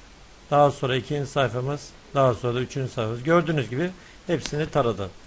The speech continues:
Şimdi bu, bu tarama özelliği Lexmark'ın kendi özelliğiyle ilgiliydi. Ee, ikinci yöntem olarak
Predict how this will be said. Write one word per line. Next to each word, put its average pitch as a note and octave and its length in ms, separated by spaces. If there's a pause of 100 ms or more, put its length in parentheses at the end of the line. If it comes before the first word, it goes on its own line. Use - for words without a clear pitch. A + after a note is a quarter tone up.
(420)
Şimdi G3+ 300
bu, A3+ 240 (1000)
bu F#3+ 220
tarama F#3+ 400
özelliği E3 640
Lexmark'ın F3+ 680 (140)
kendi F3 500
özelliğiyle C#3 640
ilgiliydi. B2 520 (480)
Ee, D3 300
ikinci G3+ 420
yöntem F#3+ 500
olarak E3+ 340